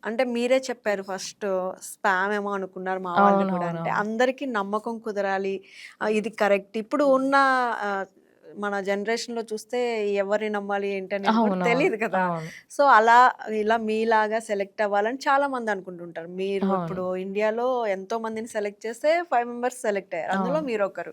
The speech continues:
Speaker 2: అవును.
Speaker 1: అలా వెళ్ళాలి అనుకునే వారికి ఇంకొంచెం దారి క్లియర్ చేయడానికి మీ, మీ ఎక్స్‌పీరియన్స్ వాళ్ళకి ఉపయోగపడుతుందనే ఒక ఉద్దేశంతోనే నేను అడుగుతున్నా అనమాట.
Speaker 2: అంటే ఏం లేదు. రెజ్యూమ్ బిల్డ్ చేసుకోవాలి.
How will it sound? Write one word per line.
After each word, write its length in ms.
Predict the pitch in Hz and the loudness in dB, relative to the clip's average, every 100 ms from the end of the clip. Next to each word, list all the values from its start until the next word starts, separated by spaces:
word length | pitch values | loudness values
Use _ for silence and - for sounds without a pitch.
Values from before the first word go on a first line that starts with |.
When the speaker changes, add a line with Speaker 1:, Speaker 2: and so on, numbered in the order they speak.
| 185 | -8
Speaker 2:
అవును. 360 | 175 165 208 - | -6 -8 -10 2
Speaker 1:
అలా 220 | 220 269 | 6 8
వెళ్ళాలి 500 | 285 247 254 262 277 | 8 6 8 8 8
అనుకునే 400 | 262 247 247 240 | 4 2 -2 0
వారికి 340 | 233 240 247 302 | 0 0 -2 -4
ఇంకొంచెం 640 | 262 269 277 277 294 262 | -4 4 4 4 -2 2
దారి 260 | 214 220 233 | 4 4 2
క్లియర్ 400 | 233 220 240 240 247 | -4 2 2 2 -2
చేయడానికి 720 | 226 214 214 214 285 320 302 | 0 0 -2 -6 -6 -4 -4
మీ, 300 | 233 226 233 226 220 196 190 _ - _ _ 214 | -6 -4 -2 -2 -2 -2 -8 _ -20 _ _ -6
మీ 120 | 226 | -2
ఎక్స్‌పీరియన్స్ 920 | 220 208 202 - - 254 247 247 247 | 2 2 2 -2 -6 0 0 -2 -4
వాళ్ళకి 520 | 233 214 202 196 196 185 175 - - - | 2 2 2 -2 -4 -4 -4 -10 -14 -10
ఉపయోగపడుతుందనే 960 | 233 247 277 269 247 220 220 214 214 208 | -8 6 8 8 6 2 0 0 0 0
ఒక 200 | 202 202 | 0 0
ఉద్దేశంతోనే 840 | 196 196 190 233 240 226 240 302 | 0 0 0 0 0 -4 -2 -2
నేను 240 | 330 214 | -2 0
అడుగుతున్నా 460 | 180 180 175 180 180 | -2 -2 -6 -10 -8
అనమాట. 340 | 170 170 165 _ - | -8 -10 -18 _ -4
Speaker 2:
అంటే 360 | 226 330 320 - | -2 0 -2 0
ఏం 280 | 214 214 277 | 2 2 2
లేదు. 380 | 302 226 196 196 | 2 2 2 2
రెజ్యూమ్ 680 | 196 190 190 240 233 226 208 | 4 2 4 2 4 2 2
బిల్డ్ 260 | 202 196 | 2 2
చేసుకోవాలి. 840 | 202 196 - 185 180 175 175 175 | 0 -2 -6 -4 -2 -2 -6 -8